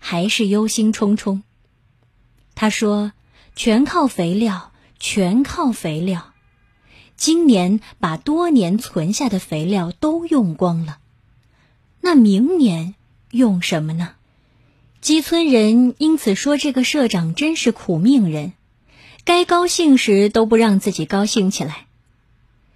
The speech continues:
他们想让社长高兴起来，因此都开玩笑说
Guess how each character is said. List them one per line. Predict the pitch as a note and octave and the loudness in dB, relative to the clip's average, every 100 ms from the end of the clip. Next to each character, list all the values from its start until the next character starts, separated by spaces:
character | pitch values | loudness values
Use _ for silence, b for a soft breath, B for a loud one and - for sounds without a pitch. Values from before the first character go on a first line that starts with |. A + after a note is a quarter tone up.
| b b b | b b b
他 | - C4+ | 2 6
们 | B3 | 6
想 | A#3+ F#3 | 4 0
让 | G#3+ G#3+ | 0 0
社 | C4 G#3 | 0 -2
长 | E3 | -2
高 | E3 C#4+ | -2 -4
兴 | D4 D#4+ A#3 | -2 2 2
起 | - | 0
来， | D3 D3 - _ b b b | -6 -10 -14 _ b b b
因 | - A3 | 0 0
此 | G#3 E3+ | 0 -4
都 | B3 C4+ | -2 -2
开 | - D4 | -2 -2
玩 | G#3+ G3+ | 0 -2
笑 | - A3 | 0 0
说 | F#3 F3+ D#3 | -2 -4 -6